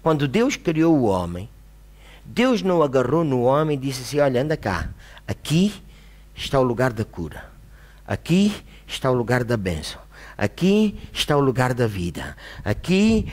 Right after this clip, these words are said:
está o lugar do, da alegria." Deus não fez isso, mas Deus agarrou no homem e Deus levou o homem ao lugar onde estava o ouro.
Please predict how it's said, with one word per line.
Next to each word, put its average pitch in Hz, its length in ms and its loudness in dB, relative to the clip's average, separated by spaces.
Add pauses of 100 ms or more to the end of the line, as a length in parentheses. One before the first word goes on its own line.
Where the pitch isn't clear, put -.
(140)
está 139 300 0
o 147 40 4
lugar 151 680 0
do, 139 120 -4
da 131 320 -2
alegria." 113 480 -2 (240)
Deus 208 240 0
não 226 120 -2
fez 240 280 -8
isso, - 340 -6 (340)
mas 120 200 0
Deus 165 220 2
agarrou 123 380 2
no 131 140 0
homem 110 420 0 (280)
e 113 80 -2
Deus 165 260 0
levou 139 400 0
o 120 40 4
homem 135 300 2
ao 120 100 4
lugar 117 360 0
onde 143 140 -4
estava 147 300 -4
o 156 100 2
ouro. 120 320 0